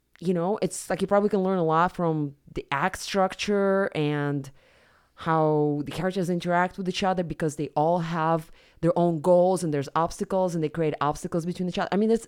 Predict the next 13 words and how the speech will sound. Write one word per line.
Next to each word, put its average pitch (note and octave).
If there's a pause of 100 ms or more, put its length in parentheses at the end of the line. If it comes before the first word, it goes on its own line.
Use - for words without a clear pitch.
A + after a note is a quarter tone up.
(100)
fascinating, C3
I A#2+
think. - (140)
And G3+
to A3
me, A#3+
he's G3
very F3+
much D#3+
belongs C#3
in C3
the B2
nineties. A2+